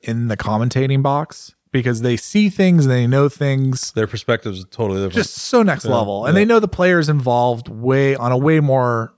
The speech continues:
Speaker 1: deep level because,
Speaker 2: Right.
Speaker 1: like, even if you're a journalist going to every round of the Moto G P championship and you're talking to riders all day long and mechanics all day long, like, you learn a lot just through that. But you don't spend any time with them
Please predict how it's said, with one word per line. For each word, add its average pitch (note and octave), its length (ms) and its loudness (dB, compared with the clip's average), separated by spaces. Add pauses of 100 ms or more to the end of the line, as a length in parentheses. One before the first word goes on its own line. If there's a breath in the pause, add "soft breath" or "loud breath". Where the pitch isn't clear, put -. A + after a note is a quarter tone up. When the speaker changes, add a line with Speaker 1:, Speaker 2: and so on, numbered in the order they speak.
(200)
Speaker 1:
deep A#2 240 -2
level G#2 280 -2
because, A2+ 320 0
Speaker 2:
Right. B2 200 0
Speaker 1:
like, - 80 -20 (460 soft breath)
even A3 220 2
if G3+ 160 0
you're D3 640 2 (380)
a C3+ 60 0
journalist B2+ 440 -2
going A#2+ 220 0
to B2 120 -2
every A#2+ 340 0
round G#2+ 640 0
of G#2 100 -2
the A2+ 60 0
Moto A2 220 0
G A2+ 200 0
P G2+ 600 -2 (140)
championship G2+ 640 -4
and G2+ 120 -6
you're A2 100 -4
talking G#2 360 -6
to - 120 -10
riders G#2+ 340 -4
all G#2+ 140 -2
day G#2 80 -4
long G#2 280 -2
and G#2 80 -6
mechanics G#2 440 -10
all G#2 140 -6
day G2+ 80 -4
long, G#2 220 -4
like, G2+ 200 -4 (640 loud breath)
you E3+ 220 2
learn C#3 180 2
a G2 80 -2
lot A2+ 420 -4
just A#2 200 -10
through A2 160 -2
that. G2+ 280 -4 (840)
But C3 160 0
you B2 100 0
don't F3+ 340 2 (120)
spend C3 280 -4
any C3 220 0
time D3 260 -2
with C#3 140 -4
them B2 160 -2